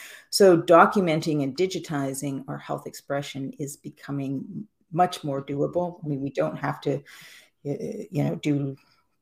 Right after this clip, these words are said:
daily life logging anymore. Representative samples are sufficient. We can use A I and other tools to fill in those gaps.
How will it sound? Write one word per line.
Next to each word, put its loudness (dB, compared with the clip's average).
daily 6
life 8
logging 4
anymore. 2
Representative 2
samples 0
are -2
sufficient. -6
We -8
can -8
use -4
A 2
I 0
and -2
other -2
tools 0
to -8
fill -2
in -4
those -6
gaps. -2